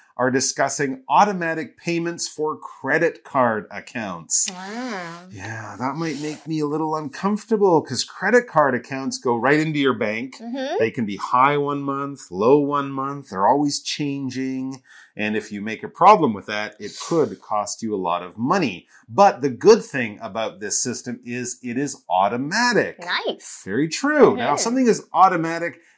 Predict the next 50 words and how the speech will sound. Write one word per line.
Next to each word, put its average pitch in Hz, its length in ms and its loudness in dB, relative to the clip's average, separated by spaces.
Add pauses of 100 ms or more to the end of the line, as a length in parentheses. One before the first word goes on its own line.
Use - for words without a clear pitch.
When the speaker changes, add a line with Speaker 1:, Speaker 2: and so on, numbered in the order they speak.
Speaker 1:
this 156 220 2
main, 151 380 -6
basically 131 520 -2
means 131 360 -2
it 131 240 -4
works 185 400 2
by 131 280 6
itself. - 760 0
Speaker 2:
Yes. - 480 0
Speaker 1:
It 95 160 -4
doesn't 139 280 0
need 143 180 -2
a 127 40 -2
person 147 640 -4
there 139 300 -2
to 120 180 -8
control 135 760 2
it, 139 200 -4
to 98 100 -8
start 139 520 4
it, 131 260 -6
to, 101 280 -4 (240)
you 113 100 -2
know, 101 140 0
make 120 260 -4
sure 131 320 -2
it's - 200 -4
not 123 320 0
doing 127 260 -2
its 123 160 -6
job. 123 400 6
No, 110 160 0
Speaker 2:
Mm. 107 80 -4
Speaker 1:
it's - 220 -6
doing 160 360 0
its 151 180 -4
job. 143 380 6
It's 95 220 -4
a 90 160 -12 (120)
computer 156 440 -4
program. 139 800 -4 (260)
It's 98 180 -6
a 101 60 -6
machine 143 600 -2
that's 135 200 -4
set 127 240 4
up 127 240 2
to 113 80 -8
basically 101 540 -6
work 131 380 -6